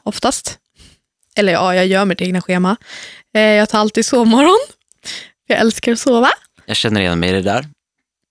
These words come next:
Speaker 1: Mm.
Speaker 2: Kan
Speaker 1: Man
Speaker 2: man så
Speaker 1: prosti-, man
Speaker 2: borde man.
Speaker 1: pros-, prokrastinerar mycket.
Speaker 2: Exakt.
Speaker 1: Mm. Nej, men, eh, det blir mycket komma på videoidéer,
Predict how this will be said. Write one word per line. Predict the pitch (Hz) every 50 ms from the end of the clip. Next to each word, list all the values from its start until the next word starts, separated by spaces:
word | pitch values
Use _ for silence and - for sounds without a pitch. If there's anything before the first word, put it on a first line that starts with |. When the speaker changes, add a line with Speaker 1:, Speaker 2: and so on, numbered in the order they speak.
| _ _
Speaker 1:
Mm. | 285 330 494 587 - _ _ _ - -
Speaker 2:
Kan | - -
Speaker 1:
Man | 254 254
Speaker 2:
man | - 294
så | 277 247 151 147
Speaker 1:
prosti-, | 277 -
man | - 247
Speaker 2:
borde | 247 240 101 202
man. | 131 139
Speaker 1:
pros-, | - - - -
prokrastinerar | - - 262 - - 269 240 - - - 240 247 247 247 226 208 196
mycket. | 196 196 - - 190 208 302 381 - _ _ _ -
Speaker 2:
Exakt. | 190 - - - - _ - - _ _ _ _ _ 220
Speaker 1:
Mm. | 196 190 196 190 - - - - - - - - -
Nej, | - 359 440
men, | 453 453 440 440 415 403
eh, | - - - _ 247 269
det | 359 370 370 359 359
blir | 339 339 330 320 320
mycket | 311 302 - - _ _ 302 277 262 254 254 247 240 247 240 - _ _ _ _ _ _ _ _ _ _ _ _ _ _
komma | - 320 302 311
på | 285 - 277 262 247 233 220 202
videoidéer, | 214 220 240 233 196 202 190 180 180 175 170 180 190 - - 311 392 -